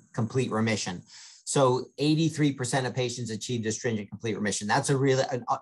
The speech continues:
another amazing, an, another amazing result. If we look at, um, progression-free survival, the median progression-free survival, um, was still not esti-, estimable. So the median progression-free survival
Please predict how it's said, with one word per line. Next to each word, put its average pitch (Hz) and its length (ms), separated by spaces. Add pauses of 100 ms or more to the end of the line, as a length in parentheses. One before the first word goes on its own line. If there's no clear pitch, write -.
another 131 480
amazing, 117 680 (460)
an, 117 280
another 120 340
amazing 113 440
result. 110 420 (280)
If 135 180
we 156 100
look 180 300
at, 135 260 (100)
um, 117 380 (100)
progression-free 151 720
survival, 123 680 (420)
the 135 120
median 165 560
progression-free 139 640
survival, 120 840
um, 113 400 (400)
was 123 260
still 147 280
not 117 300 (100)
esti-, 123 460 (160)
estimable. 117 600 (380)
So 135 360
the 135 180
median 151 360
progression-free 139 640
survival 123 680